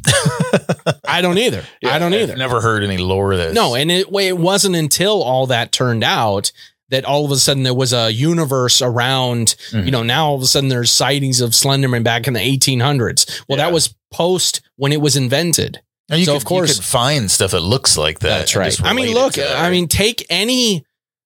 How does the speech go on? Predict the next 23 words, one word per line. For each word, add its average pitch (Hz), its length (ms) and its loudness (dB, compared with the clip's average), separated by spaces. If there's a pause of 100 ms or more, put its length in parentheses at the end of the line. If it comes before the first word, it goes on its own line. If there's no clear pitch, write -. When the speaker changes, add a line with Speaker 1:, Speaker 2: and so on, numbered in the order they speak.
(140)
Speaker 2:
great, 160 520 -2 (680)
uh, 143 80 -2 (180)
let's 190 300 0
take 226 220 0
Star 143 280 2
Wars, 98 220 -2
for 95 160 0
instance. - 480 0 (140)
Okay. 175 200 0
George 185 460 -2
Lucas 123 460 0
created 127 920 0 (560)
three 156 320 0
movies 135 400 0
in 143 80 2
the 151 120 2
original 123 520 -2 (200)
Speaker 1:
Mm-hmm. 85 400 -2 (1300)
Speaker 2:
where 147 240 2
he 175 260 2
defined 165 760 0
a 143 140 2
limited 160 760 0